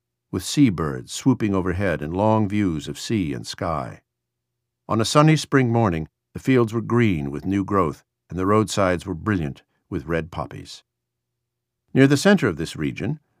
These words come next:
rising before, was an old seaport that lies far from the sea. Its massive stone fortifications were once washed by the tide. Today, they are a mile inland, surrounded by pastures and grazing cattle.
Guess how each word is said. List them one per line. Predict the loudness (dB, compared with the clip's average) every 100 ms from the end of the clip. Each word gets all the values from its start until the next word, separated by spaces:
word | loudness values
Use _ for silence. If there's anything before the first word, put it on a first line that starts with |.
| 0
rising | 6 6 6 2
before, | 0 0 0 0
was | -2 -4
an | 0
old | 2 2 0
seaport | 0 0 -2 -10 -16 -12
that | -8 0
lies | 2 2 0
far | -2 2 4 4
from | 0 -4
the | 0
sea. | 2 2 0 -12 _ _ _ _ _ _ -12
Its | -8 0
massive | 2 2 2 -4
stone | -2 0 2 2
fortifications | 0 -2 -2 -4 -2 -2 -4 -8 -4
were | -2
once | 0 -2 -2
washed | 0 0 -2 -6
by | -4
the | -4
tide. | -4 -2 -2 -6 -14 _ _ _ _ _ _ -6
Today, | 2 4 4 0 -6 _
they | -4 0
are | 2
a |
mile | 4 4 4 4
inland, | 4 2 0 -6 -12 _ _ _
surrounded | -6 4 6 6 4
by | 0 0
pastures | 0 -2 -2 -8 -10 -8
and | -6 -6
grazing | -2 -2 -2 -4
cattle. | -4 -8 -8 -14